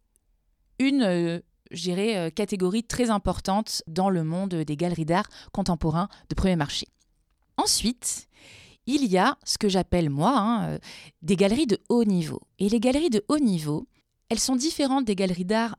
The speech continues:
internationales de grande renommée, à mon sens, parce qu'elles sont plus discrètes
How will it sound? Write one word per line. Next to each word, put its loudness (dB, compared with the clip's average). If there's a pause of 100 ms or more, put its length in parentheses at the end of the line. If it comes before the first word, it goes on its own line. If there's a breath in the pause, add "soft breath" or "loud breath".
internationales -2
de -4
grande -4
renommée, -2
à -6
mon -4
sens, -2
parce -4
qu'elles -4
sont 2
plus 0
discrètes -6